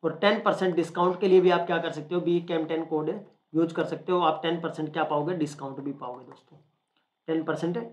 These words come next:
discount, ten percent discount के लिए code आप यूज़ कर सकते हो। Okay, thank you so much, धन्यवाद आप सभी का। बी कैम टेन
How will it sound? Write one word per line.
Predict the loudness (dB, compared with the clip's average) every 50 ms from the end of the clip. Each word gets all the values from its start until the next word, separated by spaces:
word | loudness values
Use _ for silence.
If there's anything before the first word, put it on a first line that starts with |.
| -12
discount, | -10 -8 -8 -8 -8 -8 -8 -10 -10 -14 -20 -20 _ _ _ _ _ _ _ _
ten | _ -2 -2 0 0
percent | -2 -2 -4 -4 -4 -4 -4
discount | -4 -6 -6 -10 -12 -12 -12 -14 -14
के | -14
लिए | -14 -14 -16 -20 _ _ _ _ _ _ _ _ _ _ _ _ -6
code | -4 -2 -2
आप | -2 -4 -6 -6 -8
यूज़ | -8 -6 -6 -8 -10 -10 -14 -20 _ -16
कर | -14 -14
सकते | -14 -16 -20 -20 _ -20 -20
हो। | -20 -20 _ _ _ _ _ _ _ _ -8
Okay, | -8 -8 -6 -6 -6 -6 -6 -6 -10 -16 _ _ -12
thank | -8 -6 -6 -4 -4 -4
you | -4
so | -2 -2 -2 0
much, | -2 -2 -4 -6 -12 -12
धन्यवाद | -8 -6 -4 -2 0 0 0 0
आप | -2 -4 -6
सभी | -8 -8 -8 -8
का। | -6 -6
बी | -6 -6 -6 -6 -8 -10
कैम | -12 -12 -12
टेन | -14 -16 -18 -18